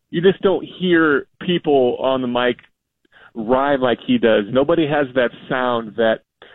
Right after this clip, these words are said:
you know, you almost have to go in and listen to the songs a few times and then, like, look at the lyrics because it's so complicated and it sounds so good at the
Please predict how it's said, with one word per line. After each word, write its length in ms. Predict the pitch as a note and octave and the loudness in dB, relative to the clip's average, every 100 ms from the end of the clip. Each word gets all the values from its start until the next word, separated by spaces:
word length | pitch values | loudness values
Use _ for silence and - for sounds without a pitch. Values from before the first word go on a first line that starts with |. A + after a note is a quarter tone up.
| - - | -20 -10
you 100 | C3+ | -2
know, 140 | D3 | 0
you 160 | C#3+ D3+ | 2 2
almost 280 | F3+ F#3+ - | 0 -2 0
have 160 | E3+ - | -2 0
to 80 | |
go 280 | B2 C#3 D3 | 0 2 2
in 120 | D3+ C#3+ | 2 -2
and 120 | A2+ | -4
listen 360 | A#2+ C3 D3 - | -4 -4 -8 -8
to 60 | B2+ | -8
the 100 | A#2 | -8
songs 300 | - B2 C3+ A#2 | -4 -4 -2 -4
a 40 | - | -2
few 140 | C3 | -2
times 340 | - B2 A#2+ A#2 | 0 -2 -2 -2
and 120 | A#2 | -2
then, 200 | A#2 A2 G#2+ | -2 -4 -4
like, 200 | A2+ G#2+ - - _ _ _ | -4 -4 -14 -20 _ _ _
look 300 | - C3 E3 | -2 0 0
at 120 | D3 - | -2 -2
the 100 | A#2 | -6
lyrics 440 | A#2+ B2+ D#3 D#3+ - - | -2 0 0 -2 -12 -8
because 300 | B2 A#2 C#3+ B2 | -4 -2 0 0
it's 180 | B2 - | -2 -2
so 180 | C3 C3 - | 0 0 0
complicated 800 | A#2+ B2 D3 C#3 C#3 D3 D#3 | -4 -4 -2 0 2 2 0
and 140 | B2 A2+ | -2 -4
it 80 | A#2+ | -6
sounds 240 | B2+ A#2+ B2+ - | -4 -4 -4 -2
so 100 | C#3+ | 0
good 200 | C#3 C3+ | 0 0
at 100 | |
the 100 | - | -2